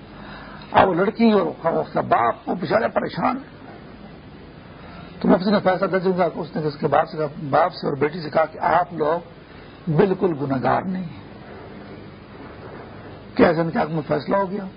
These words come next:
آپ بالکل گناہگار نہیں ہیں۔ اگر انہوں نے کوئی اس میں گڑبڑ کی ہوئی ہے تو ان کو بھگتنا پڑے گی اور ان پر بات پائے گی۔ تو ایسا کوئی آدمی سے پوچھا، اس نے کہا، "ڈاکٹر سے پوچھ پاس سے کی گی۔"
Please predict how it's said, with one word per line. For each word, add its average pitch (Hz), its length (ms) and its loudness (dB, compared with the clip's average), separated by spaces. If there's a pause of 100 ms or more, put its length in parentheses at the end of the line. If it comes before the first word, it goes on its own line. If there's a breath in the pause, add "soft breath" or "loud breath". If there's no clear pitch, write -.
(520)
آپ 196 160 4
بالکل 156 280 0 (100)
گناہگار 175 380 4
نہیں 180 200 -6
ہیں۔ 185 180 -4 (840 loud breath)
اگر - 220 4
انہوں 185 220 2
نے 165 160 2
کوئی 151 300 2 (320)
اس - 160 -6
میں 151 160 2
گڑبڑ 240 260 4
کی - 180 -2
ہوئی 151 300 2
ہے 151 80 -4 (840)
تو 170 120 6
ان 175 100 0
کو 156 180 0
بھگتنا 135 420 0
پڑے 165 200 2
گی 143 220 -4 (1120)
اور 226 360 4 (180)
ان 226 180 0
پر 196 120 -2
بات 123 280 -2
پائے 120 180 -4
گی۔ - 180 -12 (2500)
تو - 80 4
ایسا 196 260 6
کوئی 180 200 0
آدمی 180 240 0
سے 175 100 -4
پوچھا، 175 200 4
اس 175 80 -2
نے 190 60 2
کہا، 175 100 4
"ڈاکٹر 143 260 0
سے 156 100 -2
پوچھ 220 240 -2
پاس - 160 -2
سے 214 60 0
کی 214 140 0
گی۔" 190 200 0